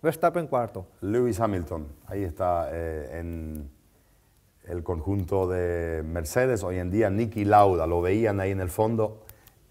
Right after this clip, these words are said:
Speaker 2: eterno ganador con Ferrari, que hoy en día hace parte del equipo de Mercedes.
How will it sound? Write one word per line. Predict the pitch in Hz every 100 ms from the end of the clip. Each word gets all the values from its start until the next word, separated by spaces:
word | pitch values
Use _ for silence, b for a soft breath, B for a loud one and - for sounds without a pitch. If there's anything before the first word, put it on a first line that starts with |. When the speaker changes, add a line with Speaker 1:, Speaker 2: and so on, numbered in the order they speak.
| -
Speaker 2:
eterno | 82 117 113 107
ganador | 101 95 101
con | 95 92
Ferrari, | 95 92 110 117
que | 101
hoy | 87 95
en | 92
día | 95 95
hace | 85
parte | 80 92 85
del | 90
equipo | 80 87 85
de | 85
Mercedes. | 85 76 - 80 65 -